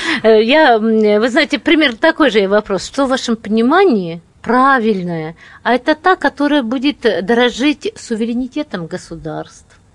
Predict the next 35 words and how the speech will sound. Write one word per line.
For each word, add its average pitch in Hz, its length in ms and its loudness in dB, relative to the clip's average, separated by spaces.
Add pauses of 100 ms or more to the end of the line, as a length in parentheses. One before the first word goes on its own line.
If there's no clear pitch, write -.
(460)
которая 233 500 0
будет 214 380 -4
отстаивать 262 480 -4
интересы 233 720 0
своих 196 360 -4
государств. 170 600 -8 (280)
Это, 247 200 -2
э, 226 480 2 (300)
э, 214 160 2 (100)
те, 320 220 4
которые, 247 640 2
м, 208 600 -2
э, 196 340 2
любят 247 300 0
свою 196 320 0
родину, 175 400 -2
потому 220 380 -2
что, 220 220 -8
смотрите, 247 520 -2
мы 220 140 0
же 247 120 -2
прошли 269 480 -2
период, 294 520 0
когда, 233 500 0 (460)
э, 190 180 0
говорили: 208 560 2
"Где 208 240 -2
хорошо, 294 480 -2
там 240 320 -2
и 233 60 -4
родина". 165 500 -10
Это 220 160 -10
были 269 240 -6
девяностые 220 560 -4
годы. 170 380 -8